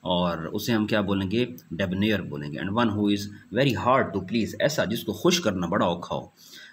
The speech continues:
जितना मर्जी कर लें उसने खुश कोई नहीं होना,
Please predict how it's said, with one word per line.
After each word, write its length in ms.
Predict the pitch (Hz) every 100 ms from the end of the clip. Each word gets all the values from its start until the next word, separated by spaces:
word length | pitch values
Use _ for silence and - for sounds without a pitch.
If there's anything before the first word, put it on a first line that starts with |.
| -
जितना 420 | 156 175 160 143
मर्जी 360 | 104 127 131 110
कर 200 | 107 104
लें 140 | 101
उसने 260 | 107 113 90
खुश 240 | - 123
कोई 220 | - 98
नहीं 140 | 90 69
होना, 280 | 67 65